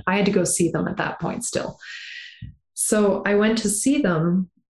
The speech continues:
two years later, and I'd been doing all these experiments and all this stuff, and I couldn't figure it out. And then Sridhar gave me a practice, and some of it worked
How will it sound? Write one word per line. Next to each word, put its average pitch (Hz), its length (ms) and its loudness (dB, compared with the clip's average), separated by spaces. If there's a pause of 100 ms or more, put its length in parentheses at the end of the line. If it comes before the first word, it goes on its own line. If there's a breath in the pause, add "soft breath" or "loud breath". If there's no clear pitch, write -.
(180)
two 208 160 2
years 190 280 2
later, 175 640 0 (680)
and 185 480 2 (140)
I'd 190 220 2
been 190 120 4
doing 185 260 4
all 190 360 2
these 196 280 2
experiments 170 840 0
and 147 140 -2
all 180 220 0
this 180 160 0
stuff, 160 280 -4
and 147 80 -6
I 139 60 -4
couldn't 190 300 0
figure 170 220 0
it 156 80 0
out. 151 220 0
And 190 140 2
then 202 160 2
Sridhar 240 420 2
gave 190 280 2
me 180 320 0
a 170 40 -4
practice, 185 840 -2
and 185 320 2 (280)
some 214 340 2
of 240 140 2
it 220 180 2
worked 185 500 0